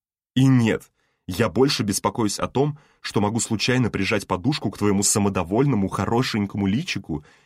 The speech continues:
и держать так, пока ты не перестанешь дышать. У меня есть спортивный костюм.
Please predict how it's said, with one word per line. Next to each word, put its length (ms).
и 60
держать 440
так, 220
пока 200
ты 100
не 100
перестанешь 560
дышать. 500
У 60
меня 160
есть 300
спортивный 500
костюм. 480